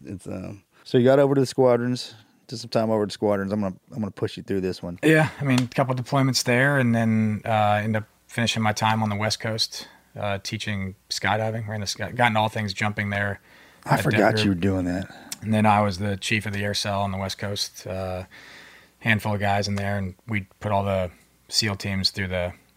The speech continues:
Speaker 3: air portion of their workup, which was an awesome job. I started to go back to school there. We can, I'm sure we're gonna get into all this.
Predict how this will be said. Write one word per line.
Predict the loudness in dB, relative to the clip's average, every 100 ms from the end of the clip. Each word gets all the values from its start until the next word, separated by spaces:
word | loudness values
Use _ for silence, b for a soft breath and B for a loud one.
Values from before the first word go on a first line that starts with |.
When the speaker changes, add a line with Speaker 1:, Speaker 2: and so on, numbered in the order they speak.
| _ _ _ -6
Speaker 3:
air | -4
portion | -4 -6 -4 -6
of |
their | -6
workup, | -6 -6 -4 -4 -6 _
which | -14 -10
was | -8 -10 -14 _ -16
an | -4
awesome | 2 2 2
job. | -2 -2 0 -2
I |
started | -4 -4 -4
to | -4
go |
back | -6 -4
to |
school | -4 -2 -2
there. | 0 0 2 0 -6 B B B B B B B
We | -6
can, | -4 -4
I'm | -4
sure | -2 -2
we're | -2
gonna | -2
get | -4
into | -4
all | -2
this. | -2 -4 -6